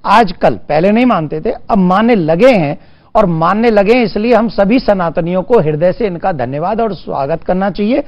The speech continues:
कि एक अच्छी बात है कि ये हमारे, एक डीएनए भी एक है, इनके पूर्वज चाहे तीन पीढ़ी पहले रहे, उन्होंने राम कृष्ण सबकी पूजा की होगी, जैसे जैसे तथ्य हमारे सामने आ रहे हैं।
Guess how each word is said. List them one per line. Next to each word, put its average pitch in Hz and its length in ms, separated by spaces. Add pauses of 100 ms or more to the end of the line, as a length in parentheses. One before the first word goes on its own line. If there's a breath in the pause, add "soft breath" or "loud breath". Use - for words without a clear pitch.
(280 soft breath)
कि 254 100
एक - 140
अच्छी 277 300
बात 190 320
है 214 180
कि - 360
ये 269 440
हमारे, 190 420 (500)
एक 156 300
डीएनए 254 340
भी 269 180
एक 226 140
है, 202 260 (420 soft breath)
इनके 220 340
पूर्वज 240 360
चाहे 247 300
तीन 226 400
पीढ़ी 240 260
पहले 214 260
रहे, 220 120
उन्होंने 220 360
राम 208 280
कृष्ण 220 320
सबकी 202 280
पूजा 196 300
की 233 240
होगी, 202 380 (360 soft breath)
जैसे 202 300
जैसे 208 260
तथ्य 214 280
हमारे 208 260
सामने 190 340
आ 165 120
रहे 156 120
हैं। 156 140